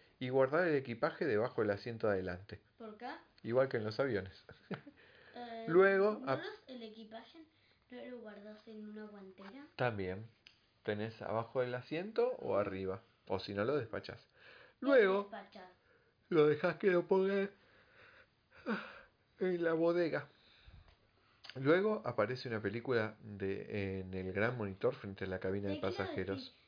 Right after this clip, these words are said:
Speaker 2: decir, te quiero decir algo. Nunca dejen que pongan en la bodega, porque quién sabe.
Speaker 1: Y en las valijas grandes las mandás a la bodega.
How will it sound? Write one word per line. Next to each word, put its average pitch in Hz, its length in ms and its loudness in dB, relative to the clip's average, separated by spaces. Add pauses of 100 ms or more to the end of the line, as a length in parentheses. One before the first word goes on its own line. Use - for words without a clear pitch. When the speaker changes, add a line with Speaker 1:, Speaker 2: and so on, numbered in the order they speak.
Speaker 2:
decir, 311 120 -12
te - 40 -20
quiero 359 200 -8
decir 294 340 -12
algo. 247 260 -12
Nunca 330 340 -8
dejen 277 300 -14
que 254 140 -12
pongan 233 400 -16
en 220 120 -12
la 214 120 -10
bodega, 208 460 -10
porque 240 340 -14
quién 285 260 -14
sabe. 214 420 -10 (1600)
Speaker 1:
Y 110 180 -4
en 101 80 2
las 92 100 -4
valijas 101 420 -4
grandes 123 260 -6
las 92 120 -6
mandás 95 300 -10
a 92 40 -6
la 92 100 0
bodega. 98 380 -4